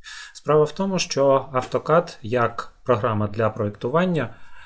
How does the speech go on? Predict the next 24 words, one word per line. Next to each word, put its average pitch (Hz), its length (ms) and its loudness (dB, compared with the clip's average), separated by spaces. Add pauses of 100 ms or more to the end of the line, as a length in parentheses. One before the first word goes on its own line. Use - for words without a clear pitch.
(160)
є 143 200 4
доволі 127 280 4
універсальною, 110 800 0
принаймні 131 520 -2
вона 113 680 0
претендує 123 760 0 (100)
на 104 440 0 (680)
таке 113 520 0 (120)
означення. 104 680 -2 (760)
Одні 160 460 2 (280)
спеціалісти 117 680 0
використовують 135 680 2
цю - 120 2
програму 147 440 0
для 110 200 0
того, 135 300 2
щоб 107 340 0
з-, 104 200 -6
е, 117 260 2
виконувати 117 600 0
креслення, 113 720 0
наприклад, 107 520 -2
електричних 107 720 -4
схем. 85 460 -4